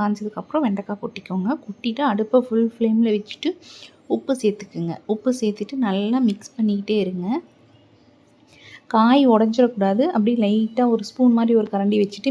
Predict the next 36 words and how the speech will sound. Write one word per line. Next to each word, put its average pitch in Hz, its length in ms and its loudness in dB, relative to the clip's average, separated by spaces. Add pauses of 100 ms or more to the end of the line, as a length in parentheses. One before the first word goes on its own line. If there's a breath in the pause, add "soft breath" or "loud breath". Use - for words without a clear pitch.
மிக்ஸ் - 260 -4
பண்ணிக்கிட்டே 202 460 2
இருந்தீங்க 185 380 -2
அப்படின்னா, 180 260 -4 (120)
கொஞ்ச 202 300 2
நேரத்துல 214 380 -2
வந்து 214 180 0
அப்படியே 208 220 -2 (120)
ஜெல்லி 202 460 2
மாதிரி 220 160 0 (100)
வரும். 226 260 -2 (480 loud breath)
அதுக்கப்புறம் 254 520 2
வந்து 220 160 2 (100)
நல்லா 214 200 0 (100)
உதிரி 214 200 0 (100)
உதிரியா 196 360 0
வரும். 180 200 -4 (200)
அடுப்பை 233 320 0
வந்து 220 220 2
ஹை 196 100 4 (100)
ஃப்ளேம்லயே 202 440 2
இருக்கணும். 190 420 -2
அப்பதான் 208 400 -4
வந்து 196 180 0 (480)
கொஞ்சம் 208 300 0
டக்குன்னு 233 340 -4 (600)
வதங்கி 202 400 2
வரும். 180 180 -6 (380 loud breath)
இல்லைன்னா 226 320 6
ஒரு 202 160 4
மாதிரி 226 160 2 (120)
ரொம்ப 220 220 4 (140)
ஜெல்லி 208 260 2 (100)
மாதிரி 220 160 0 (120)
ஆகி 202 120 2 (100)
அது 214 120 0